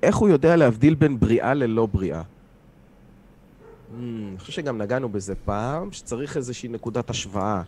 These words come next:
לאיך דברים נבראים, והוכחה שהם נבראו בידי בורא,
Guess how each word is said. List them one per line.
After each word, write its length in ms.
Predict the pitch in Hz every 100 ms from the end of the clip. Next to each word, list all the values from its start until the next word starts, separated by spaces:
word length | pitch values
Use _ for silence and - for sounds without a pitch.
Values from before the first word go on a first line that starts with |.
| - - - 98
לאיך 360 | 110 - 127 113
דברים 360 | 110 113 123
נבראים, 680 | 120 101 95 90 90 104 196 - _ - - - - - - -
והוכחה 560 | 92 113 - 107 131
שהם 240 | 120 113 101
נבראו 440 | 98 90 101 113
בידי 340 | 95 92 104 98
בורא, 360 | 98 85 87